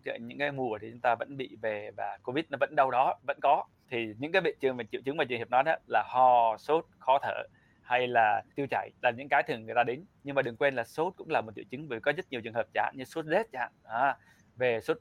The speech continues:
sốt cao, rét run, toát mồ hôi á, có khi phải đi thử máu sớm để cho có, có bị, à, sốt rét hay không. Nhất là đi vào những cái vùng mà dùng, chúng ta gọi là dùng rừng thiêng nước độc. Và Việt Nam ở đây người ta du lịch bây giờ rất là phát triển, cho nên là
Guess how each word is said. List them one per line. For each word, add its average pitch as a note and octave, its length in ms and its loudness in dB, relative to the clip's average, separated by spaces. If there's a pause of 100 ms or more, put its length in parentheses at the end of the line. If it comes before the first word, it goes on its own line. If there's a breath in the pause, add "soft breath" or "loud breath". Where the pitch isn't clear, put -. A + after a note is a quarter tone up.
(200)
sốt D#3 220 -2
cao, C3 140 4
rét D3 160 0
run, B2+ 180 -6
toát D#3 180 2
mồ B2 100 0
hôi B2+ 240 2
á, C3+ 100 0 (200)
có D3+ 100 -8
khi A#2 260 -8
phải G2+ 100 -12
đi A2 140 -10
thử G#2+ 140 -12
máu A2 200 -2
sớm C3+ 240 -2
để A2 160 -8
cho A2+ 120 2
có, B2 280 -4
có B2 100 -6
bị, B2 120 -10 (200)
à, G2 300 -8
sốt B2+ 180 -10
rét C#3+ 140 2
hay B2+ 80 -6
không. A#2+ 180 0 (300)
Nhất C#3+ 160 -2
là A#2 80 0
đi A2+ 140 -4
vào A2 160 2
những A#2+ 140 -10
cái C3+ 80 -4
vùng A2 240 0
mà G#2 280 -6
dùng, A2 160 -12 (440 soft breath)
chúng C#3+ 140 -4
ta C#3 100 4
gọi A2+ 120 0
là G#2+ 80 -4
dùng A2 280 -8
rừng A2+ 160 -6
thiêng C3+ 180 -2
nước D#3 140 -2
độc. A#2+ 140 2 (600 soft breath)
Và A2+ 240 4
Việt B2+ 120 0
Nam D3+ 180 2
ở A2+ 60 2
đây C3+ 120 2
người C3 100 -8
ta C3+ 140 0
du C3+ 140 0
lịch A2+ 160 -4
bây B2 120 -6
giờ A#2 60 0
rất C#3 200 2
là C#3+ 100 6
phát E3+ 140 0
triển, G#2 200 -6
cho C3+ 80 0
nên C3+ 140 4
là A2+ 200 2